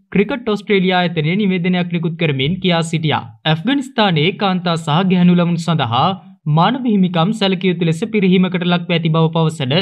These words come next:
ඕස්ට්‍රේලියාව, දෙදහස් විසිතුන වසරේ මාර්තු මාසයේදී පැවැත්වීමට නියමිතව තිබූ ඇෆ්ගනිස්තානයට එරෙහි එක්දින තරගාවලිය කල් දැමුවේද මෙම කොන්දේසිය පාදක කරගනිමින්.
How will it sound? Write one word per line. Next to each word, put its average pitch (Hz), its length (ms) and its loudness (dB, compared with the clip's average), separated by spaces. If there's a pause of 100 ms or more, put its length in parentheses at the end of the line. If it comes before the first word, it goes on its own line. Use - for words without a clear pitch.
ඕස්ට්‍රේලියාව, 170 720 0 (540)
දෙදහස් 214 420 0
විසිතුන 214 420 -4
වසරේ 175 420 -2
මාර්තු 185 360 0
මාසයේදී 170 540 0
පැවැත්වීමට 175 640 0
නියමිතව 165 460 2
තිබූ 143 360 0 (460)
ඇෆ්ගනිස්තානයට 196 800 -2
එරෙහි 147 380 2
එක්දින 180 380 0
තරගාවලිය 165 640 0
කල් 190 220 -2
දැමුවේද 165 440 2 (500)
මෙම 143 300 -2
කොන්දේසිය 190 560 0
පාදක 202 440 -2
කරගනිමින්. 160 600 0